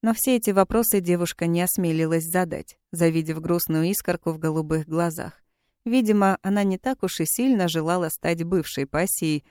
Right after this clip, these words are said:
этого уверенного в себе мужчины. "Раньше он не просил меня лично обрадовать своих девушек,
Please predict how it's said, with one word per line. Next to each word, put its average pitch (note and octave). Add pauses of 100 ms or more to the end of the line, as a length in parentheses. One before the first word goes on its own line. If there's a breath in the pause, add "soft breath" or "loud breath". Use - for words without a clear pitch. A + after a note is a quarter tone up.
(160)
этого G#3
уверенного E3+
в -
себе D3+
мужчины. E3 (1000)
"Раньше C4
он A3+
не A3+
просил A#3
меня G3
лично G3
обрадовать G3
своих F#3+
девушек, D#3